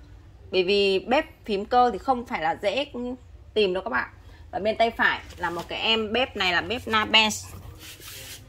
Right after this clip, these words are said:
Ok, quay rõ cho các bác, nó nhỏ gọn hơn rất nhiều nhưng nó cũng rất là nặng nha các bác. Nhỏ nhưng mà cũng vẫn rất là nặng, nhỏ nhưng có võ các bác ạ. Dây thì là dây, dây liền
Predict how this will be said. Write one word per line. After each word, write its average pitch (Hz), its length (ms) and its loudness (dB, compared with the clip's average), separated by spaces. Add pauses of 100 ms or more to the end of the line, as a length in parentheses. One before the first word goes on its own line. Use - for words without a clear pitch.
(420)
Ok, 175 320 -6 (840)
quay 180 280 2
rõ 180 120 4
cho 233 80 0
các 208 80 -4
bác, 220 140 0 (420)
nó 180 80 4
nhỏ 190 300 6
gọn 190 220 4
hơn 214 180 -2
rất 262 140 0
nhiều 202 140 2
nhưng 190 140 0
nó 175 60 -4
cũng 196 140 -2
rất 277 120 6
là 226 100 4
nặng 196 280 2
nha 208 80 2
các 226 80 0
bác. 247 180 4 (720)
Nhỏ 185 300 6
nhưng 202 180 -2
mà 190 120 2
cũng 160 120 -6
vẫn 208 140 0
rất 277 60 2
là 233 80 2
nặng, 208 180 -2 (380)
nhỏ 190 200 0
nhưng 190 140 -4
có 175 100 2
võ 180 220 4
các 247 120 0
bác 233 100 2
ạ. - 120 -2 (920)
Dây 220 280 6
thì 208 140 -4
là 165 160 4
dây, 214 500 0
dây 220 140 4
liền 190 280 6